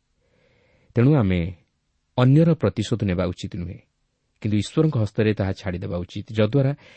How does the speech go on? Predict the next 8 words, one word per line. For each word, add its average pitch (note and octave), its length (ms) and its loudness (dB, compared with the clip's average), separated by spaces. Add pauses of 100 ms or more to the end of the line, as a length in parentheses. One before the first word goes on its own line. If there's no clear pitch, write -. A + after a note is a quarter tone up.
(180)
ଆମେ G2 180 0
ଈଶ୍ୱରଙ୍କ D3 420 0
ଦ୍ୱାରା G#2+ 220 2
ବିଚାରିତ F2+ 460 -4
ନ F#2 100 -4
ହୋଇ G#2+ 300 -6 (200)
ରକ୍ଷା G2 260 -4
ପାଇବା। D2 300 -8